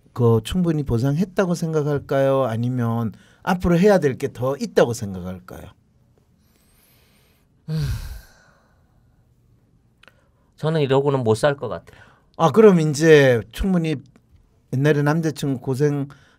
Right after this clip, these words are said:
Speaker 1: 거에 대해서 본인이 보상을 했다고 생각하시는군요.
Speaker 2: 저는 그 이상을 했다고 생각하죠.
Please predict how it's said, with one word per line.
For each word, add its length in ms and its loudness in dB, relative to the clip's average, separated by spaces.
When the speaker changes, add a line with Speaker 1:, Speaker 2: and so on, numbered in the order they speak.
Speaker 1:
거에 140 2
대해서 340 -2
본인이 680 0
보상을 420 -4
했다고 340 -4
생각하시는군요. 1040 -8
Speaker 2:
저는 260 0
그 160 -2
이상을 380 -2
했다고 360 -6
생각하죠. 540 -14